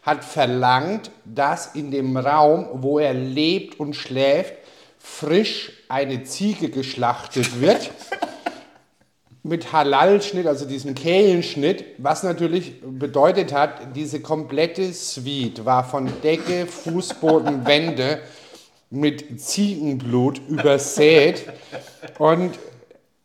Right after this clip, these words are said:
warum sollte man es tun? Man hat einfach auch den Ziegenkadaver in dem Zimmer gelassen.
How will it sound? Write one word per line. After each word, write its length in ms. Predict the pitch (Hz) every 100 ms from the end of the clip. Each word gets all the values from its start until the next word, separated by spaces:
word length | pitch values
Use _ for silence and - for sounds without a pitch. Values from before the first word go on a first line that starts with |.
| _
warum 560 | - 147 151 180 196 127
sollte 400 | 160 160 160 170
man 200 | 151 143
es 200 | 139 -
tun? 260 | 160 185 147
Man 220 | 147 135
hat 160 | 151
einfach 320 | 139 151 156 127
auch 100 | 127
den 180 | 147
Ziegenkadaver 1300 | 131 - 147 151 147 139 113 117 120 135 135 - - -
in 160 | 117
dem 220 | 123 131 127
Zimmer 400 | - 180 196 156
gelassen. 580 | 123 104 95 - 85